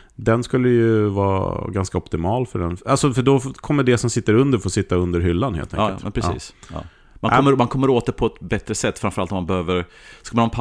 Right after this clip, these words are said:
Speaker 2: power supply som man inte behöver komma åt är en sak, men om man behöver en peace bit som du säger, man har
Speaker 1: Mm.
Speaker 2: några, så kan man smida och lyfta på en lu-, lucka än att vända hela pedalbordet.
Speaker 1: Verkligen.
Speaker 2: Så
Speaker 1: Eh.
Speaker 2: att, eh, ja, men smart.
Speaker 1: Ja.
Speaker 2: Och, eh, ja, men ska
Speaker 1: Och han
Speaker 2: bli
Speaker 1: har ju
Speaker 2: kul.
Speaker 1: sina, de här modulerna också, där jag har
Speaker 2: Mm.
Speaker 1: testat en, eh,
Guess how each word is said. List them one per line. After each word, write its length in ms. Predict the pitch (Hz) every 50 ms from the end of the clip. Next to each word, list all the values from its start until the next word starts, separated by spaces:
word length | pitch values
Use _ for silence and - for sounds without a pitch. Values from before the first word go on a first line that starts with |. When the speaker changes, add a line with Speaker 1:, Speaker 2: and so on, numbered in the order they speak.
| 110 110
Speaker 2:
power 100 | 110 107
supply 300 | 120 - - 113 104 95
som 100 | - 101
man 60 | 95
inte 100 | 87 -
behöver 180 | 92 87 76
komma 240 | - - 98 90 95
åt 200 | 107 117 104 -
är 60 | 87
en 140 | 71 80 78
sak, 280 | - - 78 76 76 -
men 200 | 85 82 82 -
om 120 | - 87
man 140 | 85 82 76
behöver 200 | 76 87 98 98
en 60 | 101
peace 240 | 95 - 80 - -
bit 120 | - 98 -
som 100 | 110 95
du 60 | 82
säger, 240 | - - 71 73 76
man 200 | 71 78 76 78
har 80 | - -
Speaker 1:
Mm. 100 | 110 110 107
Speaker 2:
några, 160 | 95 85 80 - - - - - - _
så 80 | - -
kan 120 | - 90
man 100 | 85 82
smida 260 | - - 95 82 73
och 40 | 78
lyfta 260 | 80 87 - - -
på 100 | - -
en 120 | 82 82 82
lu-, 120 | 90 -
lucka 560 | - 90 85 85 95 - - _ - 98 - - _
än 260 | 87 85 80 80 80
att 180 | 78 73 - -
vända 380 | 82 76 95 87 73 76 71
hela 180 | 76 80 73 71
pedalbordet. 640 | - - 80 76 69 73 85 92 85 - - -
Speaker 1:
Verkligen. 600 | 110 113 113 98 90 - - - 117 104 87 87 - - - - - _
Speaker 2:
Så 180 | - 107 104
Speaker 1:
Eh. 60 | 90 85 78 76
Speaker 2:
att, 100 | - -
eh, 60 | 87 85
ja, 200 | 82 - 95 110
men 100 | 131 131
smart. 440 | - - 185 151 98 85 - - -
Speaker 1:
Ja. 220 | - 107 110 113 110
Speaker 2:
Och, 220 | 131 - - 127
eh, 400 | 123 113 110 113 110 104 101 90 78
ja, 140 | 71 107 120
men 200 | 131 135 131 131
ska 80 | -
Speaker 1:
Och 40 | 131
han 100 | 143 160
Speaker 2:
bli 40 | 170
Speaker 1:
har 60 | 165
ju 40 | 139
Speaker 2:
kul. 40 | 120
Speaker 1:
sina, 400 | 160 147 143 135 131 127 123 123
de 200 | 117 123 123 120
här 80 | 120
modulerna 560 | 120 117 117 113 123 139 135 131 127 113 107 95
också, 220 | 87 - - -
där 160 | 95 98 98
jag 120 | 98 98 95
har 60 | 95
Speaker 2:
Mm. 140 | 95 101 101 107
Speaker 1:
testat 400 | - 107 98 - - 95 - -
en, 260 | 92 92 92 92 92
eh, 200 | 90 87 87